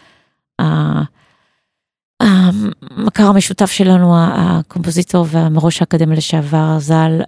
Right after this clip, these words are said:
אה, עמי מעייני,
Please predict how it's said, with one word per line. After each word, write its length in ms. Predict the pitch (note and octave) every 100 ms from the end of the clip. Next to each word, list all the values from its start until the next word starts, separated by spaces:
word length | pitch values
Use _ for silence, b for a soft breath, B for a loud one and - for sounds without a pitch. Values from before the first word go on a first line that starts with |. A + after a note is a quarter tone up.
| -
אה, 60 | D#3 D3+ D3+ D3 C#3+ - _ _ _ _ _ _ _ _ -
עמי 160 | F3 E3+
מעייני, 580 | D3 C#3+ D3+ D3 C#3+